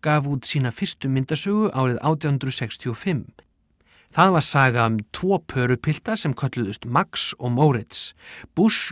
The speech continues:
gekk lengra en Töpfer í að móta frásagnarmáta myndasögunar, því hann bjó til tákn fyrir hreyfingu, hávaða og tilfinningaviðbrögð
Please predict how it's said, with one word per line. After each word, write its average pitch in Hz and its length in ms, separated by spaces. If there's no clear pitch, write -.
gekk 151 240
lengra 175 480
en 127 160
Töpfer 175 560
í 123 160
að 113 160
móta 127 460
frásagnarmáta 143 960
myndasögunar, 139 720
því 147 160
hann 139 160
bjó 165 160
til 151 240
tákn - 400
fyrir 123 300
hreyfingu, 170 640
hávaða 170 560
og 117 240
tilfinningaviðbrögð 160 960